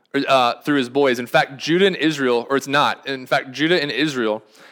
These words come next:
in just a few generations will actually cease to be nations. So that promise isn't talking to David specifically,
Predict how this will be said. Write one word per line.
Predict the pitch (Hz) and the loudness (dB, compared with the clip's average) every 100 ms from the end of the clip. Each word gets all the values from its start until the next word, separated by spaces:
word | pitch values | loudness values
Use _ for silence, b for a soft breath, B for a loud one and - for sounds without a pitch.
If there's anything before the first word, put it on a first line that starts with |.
| B | B
in | 135 | -2
just | 139 139 | 0 -2
a | |
few | - 160 202 | -2 0 2
generations | 185 180 131 127 - 123 | 2 2 4 2 0 -4
will | 135 - | -4 -2
actually | 139 151 160 147 | -2 0 0 -2
cease | - - 156 143 - | -4 -6 -4 -4 -6
to | 131 | -4
be | 120 | -4
nations. | 110 107 - 107 - - B B B | -2 -4 -8 -16 -20 -20 B B B
So | 131 | 0
that | 165 - | 0 0
promise | - 185 185 131 117 | 0 2 4 2 -2
isn't | 139 139 147 - | -2 -2 -4 -2
talking | 135 127 - 123 113 b b b b | 2 2 0 -10 -12 b b b b
to | - | -10
David | 120 143 143 135 - | -4 0 2 0 -4
specifically, | - 123 - 190 - 151 113 107 104 | -8 -8 -2 -2 -2 -4 -4 -6 -6